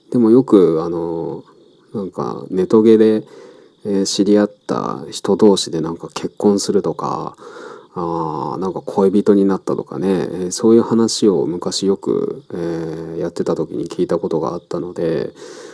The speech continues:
あー、なんかすげえ世界だなと思いながらね、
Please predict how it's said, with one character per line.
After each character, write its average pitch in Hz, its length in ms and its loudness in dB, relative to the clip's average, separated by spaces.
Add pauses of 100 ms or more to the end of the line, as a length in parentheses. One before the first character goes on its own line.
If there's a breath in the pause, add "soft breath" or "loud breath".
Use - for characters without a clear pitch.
(200 loud breath)
あ 95 60 -8
ー、 87 320 -4
な 92 100 -4
ん - 20 -4
か 82 100 -6
す 90 220 -2
げ 110 120 8
え 117 60 8
世 - 140 -2
界 85 180 0
だ 67 120 -2
な - 140 -6
と - 100 -4
思 76 180 -2
い - 20 -2
な 82 120 -4
が - 100 -10
ら - 100 -8
ね、 90 300 -2